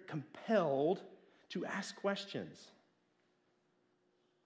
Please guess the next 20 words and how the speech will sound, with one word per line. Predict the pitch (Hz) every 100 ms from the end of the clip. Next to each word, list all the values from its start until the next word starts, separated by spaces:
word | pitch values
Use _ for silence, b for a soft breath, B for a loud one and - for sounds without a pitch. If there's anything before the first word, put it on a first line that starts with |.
| _ _
Pursue | 185 - - 208 214
what | 196 185
is | 165 -
true. | - 220 175 117
These | 151 185
are | 202
important | 175 - 190 185 185
things. | 202 196 139 123 - -
And | 156
then | 180
I | 180 175
would | 170 156
hope | - - 226 220
that | 151
you | 147
would | 131
come | - 180
to | 170 135
full | - 185 180
life. | 127 85 87